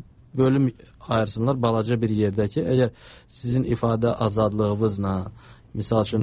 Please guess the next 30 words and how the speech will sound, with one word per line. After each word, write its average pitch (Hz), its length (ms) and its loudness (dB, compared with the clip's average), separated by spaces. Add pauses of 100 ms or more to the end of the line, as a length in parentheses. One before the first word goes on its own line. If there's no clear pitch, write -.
ə, 120 320 2
jurnalistin 120 880 -2
peşə 120 220 0
fəaliyyəti 113 460 0
ilə 110 240 0
hüquqlarınız 123 500 0
pozulursa, 123 560 0 (160)
təmənnasız 120 640 0
hüquqi 113 320 2
yardım 107 460 0
qaynar 110 340 0
xətt 107 180 -4
çərçivəsində, 104 520 -4 (520)
ə, 90 520 -4
göstərilir. 107 640 -2
Yəni, 110 180 -4 (680)
müraciət 127 500 0
olunur 127 380 -4
və 127 140 0
sonra 139 320 -4 (500)
hətta 120 320 0 (160)
Avropa 113 560 0
məhkəməsinə 110 680 -2
kimi, 104 380 -4
yəni 107 160 0
strateji 110 560 -2
iş - 160 -6
kimi 113 240 0 (120)
bunu, 110 300 0 (140)
ə, 98 520 -4